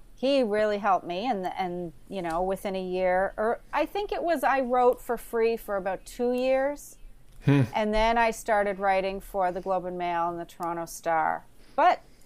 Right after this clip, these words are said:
Speaker 1: that didn't pay enough. I mean, I was on the cover of the Toronto Star food section above the fold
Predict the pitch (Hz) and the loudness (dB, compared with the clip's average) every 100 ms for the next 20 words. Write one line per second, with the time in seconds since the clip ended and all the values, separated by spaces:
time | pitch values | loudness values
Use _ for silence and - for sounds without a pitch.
0 | - 226 233 254 214 247 254 208 180 - | -2 0 2 0 0 -2 0 0 -2 -2
1 | 214 214 214 233 285 277 247 226 247 220 | -6 -2 2 4 4 2 0 0 0 2
2 | 226 202 202 - 214 208 208 - 208 196 | 0 -4 -6 -8 -4 -4 -4 -2 -2 -2
3 | - 202 196 202 196 - 190 185 185 - | -4 -6 -4 -4 -4 -8 -6 -6 -8 -6
4 | 185 190 185 190 - 185 180 175 | -2 -2 -2 -10 -2 2 2 0